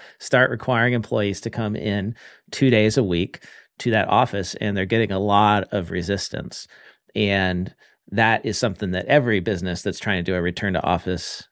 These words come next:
is seeing. Firms are seeing that. A lot of people have moved away from the city, don't wanna commute an hour or more to get there.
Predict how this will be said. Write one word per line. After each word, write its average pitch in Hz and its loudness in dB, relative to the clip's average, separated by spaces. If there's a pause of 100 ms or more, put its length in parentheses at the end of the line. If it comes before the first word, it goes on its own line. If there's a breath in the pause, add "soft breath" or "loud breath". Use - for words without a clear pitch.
(140)
is 98 0
seeing. 113 0
Firms 101 -2
are 101 -2
seeing 95 0
that. 92 0 (280 loud breath)
A - -2
lot 113 4
of 117 0
people 98 -2
have 95 -2
moved 107 0
away 92 2
from 92 0
the 95 -4
city, 95 0
don't 98 -2
wanna 92 -2
commute 98 -2 (260)
an 95 -2
hour 92 2
or 90 2
more 95 0
to 95 -6
get 104 -2
there. 98 0